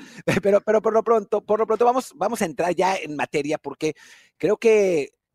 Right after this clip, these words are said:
Speaker 2: los playoffs lo merecen, ¿no? O sea, lo justifican. Entrar directamente a los
Speaker 1: Seguro.
Speaker 2: partidos, ya está, eh, no hay ninguna duda, pero, pero, pero, y esto tiene que ver con playoffs, hablemos del Super Bowl Challenge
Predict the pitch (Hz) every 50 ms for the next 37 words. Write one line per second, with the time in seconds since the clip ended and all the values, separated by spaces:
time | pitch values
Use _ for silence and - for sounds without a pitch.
0 | _ _ _ _ _ - 151 156 - - 185 185 185 170 160 156 139 117 113 113
1 | 104 - - - - _ 117 151 165 127 - 110 101 101 95 - 147 135 - -
2 | 143 - 160 139 - - 85 - _ - 120 120 190 208 190 165 165 170 190 -
3 | - 180 160 151 143 - 202 - - - 120 - - - 196 202 160 - 156 139
4 | 127 - - 202 208 202 - _ - - _ _ - 101 107 107 - - 131 156
5 | 156 156 151 147 139 123 - _ _ _ _ - 127 139 139 139 139 139 151 165
6 | 165 170 185 190 214 - - _ - 247 247 254 233 202 190 - - _ _ _
7 | _ _ 127 127 127 127 147 - - _ 131 117 107 127 - - _ _ _ _
8 | _ _ _ _ _ _ _ _ 117 127 131 - 127 135 143 143 117 127 135 131
9 | - 143 - 160 160 156 151 160 170 - - _ _ _ _ _ - _ _ _
10 | - 147 160 170 185 202 214 220 214 208 190 185 196 180 - - 208 196 _ 202
11 | 180 131 135 156 170 156 - - - 127 120 120 127 147 175 - -